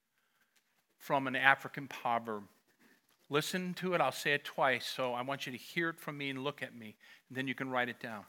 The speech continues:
African proverb says this, "If you want to run fast, run alone. If you want to run far, run together."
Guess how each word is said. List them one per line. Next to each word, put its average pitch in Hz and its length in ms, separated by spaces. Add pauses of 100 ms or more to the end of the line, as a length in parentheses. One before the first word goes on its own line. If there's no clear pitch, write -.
(1300)
African 143 400
proverb 147 440
says 131 260
this, 113 320 (560)
"If 147 180
you 143 120
want 160 360
to 233 140
run 165 480
fast, - 880 (640)
run 139 240
alone. 117 460 (1500)
If - 160
you 147 80
want 139 280
to 202 40
run 147 320
far, 113 720 (600)
run 123 320
together." 104 460